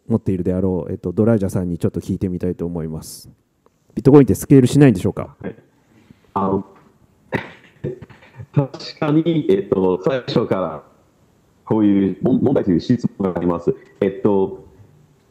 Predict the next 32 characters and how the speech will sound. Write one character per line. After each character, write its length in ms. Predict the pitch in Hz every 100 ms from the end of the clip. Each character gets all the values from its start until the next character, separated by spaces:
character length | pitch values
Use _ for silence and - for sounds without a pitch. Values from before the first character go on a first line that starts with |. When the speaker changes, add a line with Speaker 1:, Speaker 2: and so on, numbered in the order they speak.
| _ _ 98
Speaker 2:
そ 220 | - 190
し 80 | -
て 160 | 165 -
他 380 | - 190 226
の 160 | 226 214
ブ 100 | 185
ロ 100 | 208
ッ 20 |
ク 60 | 208
チ 120 | 170
ェ 220 | 123 107
ー 60 | -
ン、 40 |
よ-、 140 | 156 - -
よ 280 | 175 202 202
く 340 | 160 113 - -
読 140 | 127
み 140 | 127
ま 140 | 120 98
す。 140 | 87
他 280 | 113 127 131
の 240 | 131 123
技 180 | 117 214
術、 180 | 98 -
あ 60 | 95
の、 220 | 95 92
論 200 | 107 117
文 180 | 107 101
と 80 | 98
か 80 |
読 260 | 90 101 107
む 200 | 98 85